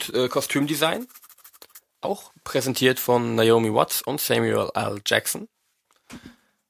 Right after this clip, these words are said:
Ähm, nominiert waren The Great Gatsby, also Der große Gatsby, Twelve Years a Slave, American Hustle, The Grandmaster und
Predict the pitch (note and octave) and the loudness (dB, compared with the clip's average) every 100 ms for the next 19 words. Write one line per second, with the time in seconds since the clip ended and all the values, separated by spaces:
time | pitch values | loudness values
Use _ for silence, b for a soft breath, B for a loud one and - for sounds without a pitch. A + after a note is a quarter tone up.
0 | _ B2 B2+ B2 B2 C#3+ D3 C#3 A#2 B2 | _ 4 6 6 4 2 2 2 4 4
1 | A#2+ A2 G#2+ A2+ - A#2+ - F2+ G#3+ A2 | 4 -2 0 0 2 -2 -4 -8 -8 -8
2 | G#2 - - B2 D3+ - C#3+ C#3+ - A#2+ | -8 -8 -6 -4 -4 -2 -4 -6 0 2
3 | A#2 A#2+ A2 - B2+ D#3 - - G#2+ B2 | 4 2 2 4 4 2 -4 -4 0 0
4 | F#3+ F#3 D3 C#3+ D3+ C#3+ C#3 G#2+ G2+ G2 | 0 0 2 2 2 0 -2 -2 0 0
5 | G#2 A#2 C#3+ A#2 G2+ - B2 C#3+ A#2 B2+ | 2 4 4 4 2 2 0 -2 -4 -8